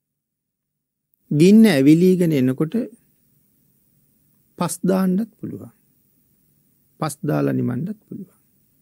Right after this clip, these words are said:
එතකොට මේ අමු අතු නැත්තම් තෙත තියෙන අතු ඒ උඩ දාලා ගින්න නිමන්නත් පුළුවන්. මේකත් ගින්න නිමන ක්‍රම දෙකක්. නමුත් පින්නතුනි මේ පස්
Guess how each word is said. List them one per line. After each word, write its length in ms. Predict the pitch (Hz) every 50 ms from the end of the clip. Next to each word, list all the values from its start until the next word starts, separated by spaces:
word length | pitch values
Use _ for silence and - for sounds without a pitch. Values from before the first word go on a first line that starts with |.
| _ _ _ _ _ _ _ _ _ _ _ _ _ _ _ _ _ _ _ _ _ _ _ _ _ _ _ _ - -
එතකොට 280 | 175 196 208 202 196
මේ 180 | 196 190 175 - - -
අමු 300 | - 151 160 185 214 233 208
අතු 340 | - 160 165 165 - - 220 - - _ _ _ _ _ _ _ _ _ _ _ _ _ _ _ _ _
නැත්තම් 320 | - 165 131 - 143 139 131
තෙත 280 | - - - 143 - 180 160
තියෙන 300 | - - 160 156 156 151 139
අතු 320 | - - 120 - - 214 220 311 _ _ _ _ _ _ _ _ _ _ _ _ _ _ _ _ _ _ _ _ _ _ _ _ _ _ -
ඒ 140 | 160 165 160
උඩ 180 | 165 165 156 165 147
දාලා 440 | 131 131 139 143 151 180 - - _ _ _ _ _ _ _ _ _ _ _ _ _ _ - 175
ගින්න 280 | 147 135 135 139 135
නිමන්නත් 540 | 135 127 127 120 117 120 113 117 - 196 -
පුළුවන්. 400 | _ - - 117 - 120 117 151 _ _ _ _ _ _ _ _ _ _ _ _ _ _ _ _ _ _ _ _ _ _ _ _ -
මේකත් 320 | 147 139 143 - 185 190 -
ගින්න 320 | 139 120 117 123 135 139
නිමන 340 | 147 139 123 123 123 135 156 190
ක්‍රම 260 | 190 _ - 131 135 156
දෙකක්. 240 | 147 120 113 - - - _ _ _ _ _ _ _ _ _ _ _ _ _ _ _ _ _ _ _ _ - -
නමුත් 220 | 147 160 165 -
පින්නතුනි 420 | - 185 160 160 160 - 170 170
මේ 200 | 170 170 156 -
පස් 260 | _ - 135 127 -